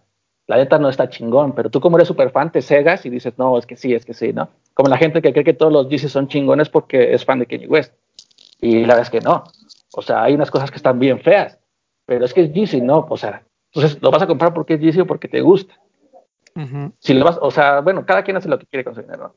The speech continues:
Speaker 1: Pero yo no soy así,
Speaker 2: Claro.
Speaker 1: ¿no? Entonces, por eso voy cambiando yo de diseñadores. Cuando veo que no me, ya no me está gustando lo que hace, pues lo dejo de seguir. Y sigo a alguien más fresco que me esté gustando que esté haciendo actualmente. Porque también es una
Speaker 2: Ahorita
Speaker 1: forma en la que yo me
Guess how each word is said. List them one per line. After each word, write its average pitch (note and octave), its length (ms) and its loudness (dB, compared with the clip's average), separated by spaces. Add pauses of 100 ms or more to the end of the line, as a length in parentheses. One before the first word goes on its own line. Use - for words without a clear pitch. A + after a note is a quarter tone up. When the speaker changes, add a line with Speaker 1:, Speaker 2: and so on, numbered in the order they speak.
Speaker 1:
Pero B2 140 -6
yo C#3+ 80 2
no C3+ 100 -2
soy B2+ 120 0
así, G#2+ 140 -2
Speaker 2:
Claro. C#3 160 2
Speaker 1:
¿no? - 140 -16
Entonces, - 460 -4 (360)
por D3 160 4
eso E3 200 4
voy D#3+ 160 4
cambiando D3 340 -2
yo C#3+ 80 4
de C#3 60 4
diseñadores. C3 540 2
Cuando C3 220 0
veo E3 160 6
que F3 100 0
no F3 120 0
me, E3+ 220 0
ya D#3 100 4
no E3 100 0
me D#3+ 80 0
está D3 160 -2
gustando D#3 320 -2
lo C3+ 140 -2
que D3 100 2
hace, D3+ 320 0 (220)
pues G#3 120 0
lo F3+ 80 6
dejo D3 200 4
de C3+ 60 -2
seguir. C#3 400 -2 (640)
Y C3 100 -4
sigo D3 380 4
a C3+ 40 2
alguien C#3 380 -4
más B2 240 -8
fresco C#3 460 2
que B2 100 -4
me A#2 100 -6
esté B2 160 -2
gustando B2 380 -2
que A#2+ 80 -8
esté B2 140 -4
haciendo B2 280 0
actualmente. A#2+ 640 -2 (400)
Porque F#2+ 240 2
también C#3+ 200 4
es D#3+ 100 0
una D#3+ 100 6
Speaker 2:
Ahorita F3 180 6
Speaker 1:
forma D#3 120 0
en D3+ 40 -2
la C#3 100 2
que C3+ 120 -2
yo C#3 120 2
me C#3 440 2